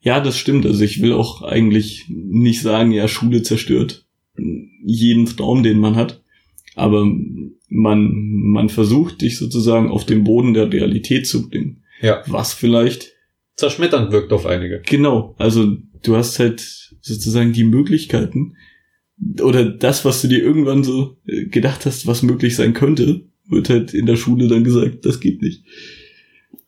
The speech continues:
Speaker 1: Und ob das natürlich stimmt oder nicht, ist dann halt natürlich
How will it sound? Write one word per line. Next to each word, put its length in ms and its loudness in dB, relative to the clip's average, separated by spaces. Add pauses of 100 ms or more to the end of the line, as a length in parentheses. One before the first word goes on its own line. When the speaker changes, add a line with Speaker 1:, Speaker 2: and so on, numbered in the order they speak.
(200)
Speaker 1:
Und 500 0
ob 240 0
das 220 0
natürlich 420 0
stimmt 340 -2
oder 180 0
nicht, 320 0 (340)
ist 260 -6
dann 160 2
halt 160 0
natürlich 680 -2